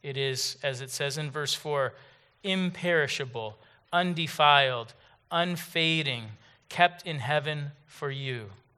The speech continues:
who by God's power are being guarded through faith. So in Christ, through the resurrection of Jesus Christ from the dead, we have real hope, living hope.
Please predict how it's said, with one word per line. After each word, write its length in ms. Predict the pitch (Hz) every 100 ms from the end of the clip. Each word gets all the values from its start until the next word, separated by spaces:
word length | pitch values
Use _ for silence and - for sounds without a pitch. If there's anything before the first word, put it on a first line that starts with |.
| _ _ _ _ -
who 120 | 143
by 200 | 131 135
God's 440 | 135 139 151 156 -
power 540 | 156 139 131 113 110 - - _
are 120 | 131
being 320 | 123 131 123 120
guarded 640 | - 139 139 139 117 101 - _ _ _ _
through 180 | - 135
faith. 500 | - 120 104 101 - _ _ _ - - _ _ _ _ _ _ _ _ _ _ _ _ _ _ _ _ _ _ _ _ _ - - -
So 240 | - 214
in 260 | 175 190 262
Christ, 440 | - 202 240 -
through 140 | 220 196
the 100 | 165
resurrection 680 | 165 202 240 208 220 247
of 120 | 214 147
Jesus 360 | 185 202 240
Christ 320 | - 190 190
from 160 | - 226
the 100 | 240
dead, 420 | 202 135 127 135 - - - - _ _ -
we 280 | 180 220
have 560 | 226 170 165 165 156 - - _ _ _ _ _ _ -
real 360 | 143 170 175
hope, 320 | 131 107 - _ _ _ _ _ _ _ _ _ -
living 340 | 135 147 151
hope. 260 | 120 101